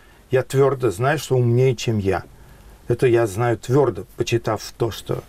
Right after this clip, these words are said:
они создали, написали, что писали о них, как они могли анализировать. У них было меньше информации.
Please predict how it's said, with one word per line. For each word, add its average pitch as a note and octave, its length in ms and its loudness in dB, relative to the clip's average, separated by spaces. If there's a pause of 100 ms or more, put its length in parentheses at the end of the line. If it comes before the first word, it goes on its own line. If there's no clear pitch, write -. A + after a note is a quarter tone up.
(600)
они G2 180 0
создали, A#2 540 -2
написали, A#2 600 -2
что - 200 -4
писали B2 460 0
о A#2 100 2
них, B2+ 320 -2
как D3 300 -4
они C#3 160 2
могли A#2+ 320 2
анализировать. B2 880 2 (600)
У C4 60 -4
них C4 140 2
было G3+ 200 4
меньше E3+ 340 0
информации. A#2+ 720 -2